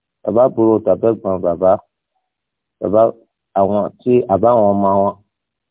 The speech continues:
táwọn jogún. Nǹkan tí wọ́n jogún yìí, nígbà tí wọ́n bá ti jogún ẹ̀, nǹkan tó kángun sóní kálukú, ẹ̀bùn ni látọ̀dọ̀ Allahu Azza wa Jalla. Ní tí kálukú bá fẹ́ fi tiẹ̀ ṣe,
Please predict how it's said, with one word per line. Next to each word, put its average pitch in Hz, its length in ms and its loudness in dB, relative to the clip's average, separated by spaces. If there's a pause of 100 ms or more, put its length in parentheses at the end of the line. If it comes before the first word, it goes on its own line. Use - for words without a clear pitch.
(360)
táwọn 110 360 2
jogún. 95 380 -2 (1160)
Nǹkan 123 240 2
tí 123 80 -4
wọ́n 147 220 0
jogún 113 340 0
yìí, 98 140 -2 (1120)
nígbà 135 200 2
tí 107 100 -2
wọ́n 110 100 0
bá 113 120 2
ti 113 160 -8
jogún 101 400 -4
ẹ̀, 107 100 -2 (1160)
nǹkan 110 240 0
tó 131 140 -2
kángun 113 400 -2
sóní 113 280 -4
kálukú, 110 500 -2 (1000)
ẹ̀bùn 95 340 0
ni 101 160 2
látọ̀dọ̀ 113 460 2
Allahu 92 380 0
Azza 85 360 -4
wa 85 140 -6
Jalla. 95 280 -2 (1080)
Ní 95 60 -8
tí 110 120 -4
kálukú 101 360 0
bá 104 160 2
fẹ́ 104 200 -4
fi 104 160 -10
tiẹ̀ 98 260 -4
ṣe, 92 200 -6